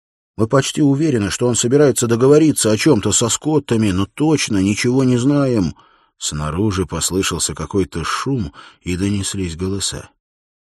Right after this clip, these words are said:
Дверь в таверну распахнулась, и внутрь вошли четыре местных батрака, которые обычно тут обедали.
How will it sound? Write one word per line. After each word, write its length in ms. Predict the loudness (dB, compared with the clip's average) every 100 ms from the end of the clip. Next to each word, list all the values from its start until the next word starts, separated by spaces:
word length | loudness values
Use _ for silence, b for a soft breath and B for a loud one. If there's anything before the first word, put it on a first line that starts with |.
| _ _ -4
Дверь 280 | 4 4
в 120 | 2 0
таверну 440 | 2 2 2 0
распахнулась, 760 | -2 -2 -2 -2 -2 0 0 0
и 60 |
внутрь 400 | 0 2 0 0
вошли 420 | -2 -2 -2 -4 -4
четыре 500 | -6 -6 -6 -2 -2
местных 540 | -2 -2 -4 -4 -6
батрака, 600 | -6 -6 -4 -6 -6 -8
которые 400 | -8 -8 -8 -6
обычно 460 | -6 -6 -6 -6 -8
тут 240 | -10 -10
обедали. 560 | -8 -6 -8 -10 -12 -14